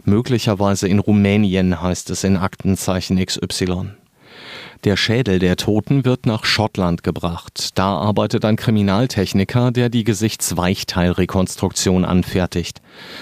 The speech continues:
Neunzehnhundertachtundneunzig liegt das Ergebnis dann vor. Das ist aus heutiger Sicht allerdings überholt.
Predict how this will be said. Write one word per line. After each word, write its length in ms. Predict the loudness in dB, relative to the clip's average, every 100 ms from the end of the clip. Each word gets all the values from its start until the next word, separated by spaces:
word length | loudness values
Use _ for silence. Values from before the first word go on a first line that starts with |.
| -18 -4
Neunzehnhundertachtundneunzig 1500 | 0 0 2 2 4 4 2 0 0 2 2 2 -2 -4 -2
liegt 180 | -2 0
das 160 | 0
Ergebnis 560 | 0 2 0 2 0 0
dann 220 | 0 -2
vor. 380 | 0 0 0 -4 -4
Das 220 | -2 0
ist 220 | 0 0 2
aus 240 | 0 0
heutiger 340 | 0 2 2
Sicht 300 | 2 0 0
allerdings 440 | 2 2 2 0 0
überholt. 600 | 0 0 2 2 2